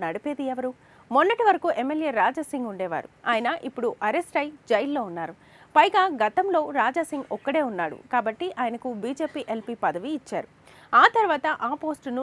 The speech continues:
రఘునందన్ కావాలని కోరుకున్నారు. కానీ అప్పటికే బండి సంజయ్తో ఉన్న గొడవలతో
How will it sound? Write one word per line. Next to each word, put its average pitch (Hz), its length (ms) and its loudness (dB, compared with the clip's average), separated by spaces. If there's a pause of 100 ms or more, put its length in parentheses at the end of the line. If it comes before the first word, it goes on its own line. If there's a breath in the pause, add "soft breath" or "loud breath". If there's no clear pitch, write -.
రఘునందన్ 269 560 -2 (100)
కావాలని 226 540 -2
కోరుకున్నారు. 170 500 -6 (140)
కానీ 269 240 -2 (380 loud breath)
అప్పటికే 370 340 2 (100)
బండి 254 300 0
సంజయ్తో 277 420 -4
ఉన్న 226 180 -6
గొడవలతో 233 440 -4